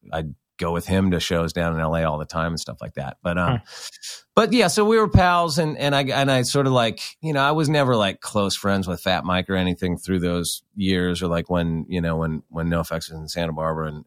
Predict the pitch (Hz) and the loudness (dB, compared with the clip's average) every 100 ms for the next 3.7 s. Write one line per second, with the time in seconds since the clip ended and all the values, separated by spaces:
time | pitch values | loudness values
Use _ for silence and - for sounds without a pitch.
0 | - 87 87 - 87 82 90 87 82 _ | -6 -2 -2 -2 -4 -2 -2 -2 -4 _
1 | _ - 120 110 - 110 101 98 95 92 | _ 0 2 2 0 0 2 4 4 2
2 | 87 82 - 101 107 95 90 - 90 80 | 0 -2 -4 2 4 4 0 -2 -2 -2
3 | 73 95 92 92 82 78 76 | -2 0 2 4 2 0 -4